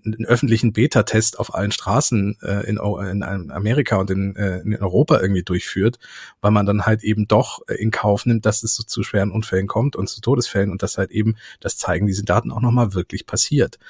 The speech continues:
Und das ist etwas, äh, wo bei mir dann auch das Verständnis irgendwie aufhört für diese Technik. Man muss das irgendwie in einem geschützteren Rahmen erstmal so weit probieren, bis das wirklich funktioniert. Ich bin wirklich nicht dagegen, autonomes Fahren, äh,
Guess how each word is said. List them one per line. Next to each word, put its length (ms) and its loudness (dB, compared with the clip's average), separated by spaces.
Und 240 -4
das 200 2
ist 120 0
etwas, 540 0
äh, 500 2
wo 380 0
bei 140 4
mir 180 8
dann 120 6
auch 120 2
das 140 0
Verständnis 500 2
irgendwie 240 0
aufhört 340 2
für 120 -6
diese 240 0
Technik. 420 -2
Man 160 2
muss 200 2
das 180 2
irgendwie 480 4
in 80 4
einem 100 2
geschützteren 520 0
Rahmen 260 4
erstmal 320 -2
so 80 0
weit 180 2
probieren, 360 0
bis 140 -4
das 180 -4
wirklich 240 -6
funktioniert. 420 -2
Ich 100 -10
bin 200 0
wirklich 300 6
nicht 180 4
dagegen, 320 4
autonomes 460 4
Fahren, 420 0
äh, 340 -10